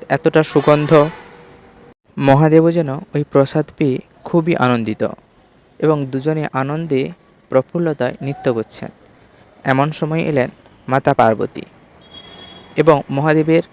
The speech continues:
এবং নারদ মুনির এরকম প্রফুল্লতার কারণ জিজ্ঞাসা করলেন। তারা বললেন যে, "আমরা এরকম ভগবান শিহরির প্রসাদ পেয়েছি এবং তার স্বাদ এবং গন্ধে আমরা খুবই আনন্দিত, তাই সে আনন্দকে আমরা উপভোগ করছি।"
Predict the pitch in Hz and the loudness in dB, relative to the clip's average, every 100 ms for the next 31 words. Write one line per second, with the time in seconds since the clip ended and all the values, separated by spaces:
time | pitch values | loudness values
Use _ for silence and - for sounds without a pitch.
0 | - 135 139 135 135 147 160 147 139 160 | -12 -10 -4 0 2 0 -4 -6 -8 -12
1 | _ - 147 147 143 143 - 135 - 156 | _ -4 -2 -2 -6 -10 -2 -2 -2 -6
2 | 151 151 151 131 123 120 120 113 - 123 | -4 -4 0 2 2 -2 -4 -4 -6 -8
3 | 113 - _ _ - _ _ - - _ | -8 -8 _ _ -20 _ _ -20 -20 _
4 | - - - - - 135 135 135 131 147 | -20 -20 -20 -6 0 0 0 -2 -2 -6
5 | 170 - - 131 127 127 - - - _ | -8 -16 -14 -8 -6 -6 -10 -20 -20 _
6 | - 139 139 131 131 139 135 139 _ _ | -8 0 2 4 2 -2 -8 -12 _ _
7 | _ _ _ _ _ _ - 139 135 131 | _ _ _ _ _ _ -10 -2 0 2
8 | 131 135 - 135 139 143 131 - 131 131 | 0 -2 -6 -4 -2 -2 -4 -4 -2 -2
9 | 147 - 160 147 - 156 170 - 139 139 | -4 -8 -6 -6 -6 -10 -10 -8 -6 -6
10 | 139 143 - 139 143 - - 139 139 131 | -4 -6 -2 0 0 -4 -6 -6 -4 -2
11 | 135 147 143 127 135 _ - 143 151 - | -2 -2 -12 -14 -16 _ -14 -8 -8 -8
12 | 151 151 127 117 117 117 123 - _ _ | -8 -6 -6 -8 -12 -14 -16 -18 _ _
13 | _ 143 143 147 127 135 143 147 - - | _ -6 -4 -4 -6 -6 -8 -10 -12 -10
14 | 139 139 139 139 135 123 113 - - | -6 -6 -2 0 -2 -2 -8 -8 -12